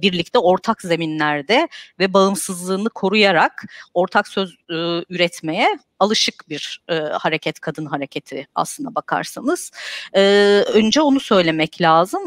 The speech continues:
Eşik nasıl kuruldu? E, ya aslında pandemi biliyorsunuz bu yıl, e, hepimizin hayatını çok değiştirdi. Eşik kurulmadan önce, e,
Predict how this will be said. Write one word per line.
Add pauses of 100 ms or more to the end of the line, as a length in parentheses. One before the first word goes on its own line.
Eşik
nasıl
kuruldu? (440)
E,
ya
aslında
pandemi
biliyorsunuz
bu
yıl,
e,
hepimizin
hayatını
çok
değiştirdi. (440)
Eşik
kurulmadan
önce,
e,